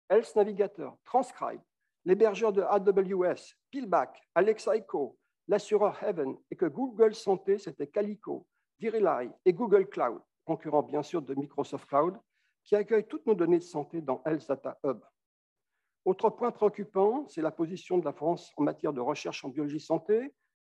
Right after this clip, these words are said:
illustrée par le rapport sur la loi L P P R, énorme travail de dix-neuf mois de l'Académie. Et je voulais encore féliciter Arnaud Migus, Patrick Netter, Bruno Clément et Christian Boitard,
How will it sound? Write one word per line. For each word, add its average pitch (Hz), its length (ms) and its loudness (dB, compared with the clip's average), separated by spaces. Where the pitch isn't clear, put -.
illustrée 190 380 -2
par 156 120 0
le 147 100 2
rapport 170 420 0
sur - 80 -10
la 131 60 -4
loi 135 140 2
L 151 60 -2
P 180 120 2
P 143 420 -2
R, 196 100 -12
énorme 165 300 4
travail 175 320 -2
de 131 80 -2
dix-neuf 151 420 -2
mois 160 120 0
de 131 60 -8
l'Académie. 131 600 -4
Et 139 40 -8
je 123 60 -10
voulais 175 140 0
encore 180 240 -2
féliciter 165 680 -4
Arnaud 160 260 2
Migus, 151 600 -4
Patrick 156 320 -4
Netter, 151 480 -2
Bruno 180 320 4
Clément 160 320 0
et 139 60 -4
Christian 170 300 -8
Boitard, 131 500 -8